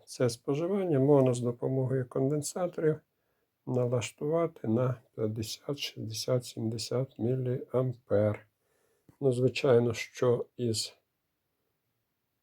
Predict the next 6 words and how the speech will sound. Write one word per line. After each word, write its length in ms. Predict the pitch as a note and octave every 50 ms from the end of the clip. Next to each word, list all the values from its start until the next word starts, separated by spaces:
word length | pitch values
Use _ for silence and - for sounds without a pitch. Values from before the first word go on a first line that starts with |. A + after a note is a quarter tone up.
| _ _ _ _ _
з 80 | - A2+
двома 420 | A2 A#2 B2 B2+ A#2+ A#2+ A#2+ A2+
паралельними 760 | A2+ - B2 A#2+ A#2 A#2 A#2 A2+ A2+ A2+ A2 A2 A2 A2+ A2+ A2+
лампочками 800 | A2+ A#2 A2+ G#2+ G#2+ G#2+ A2 A#2+ A2 - - - A#2+ A#2 A#2 A#2
ми 160 | A#2 A#2+ A#2
отримали 760 | A#2 A2+ A2+ - - A#2+ A#2+ A2+ A2+ A2+ A2+ A2+ A2+ G#2+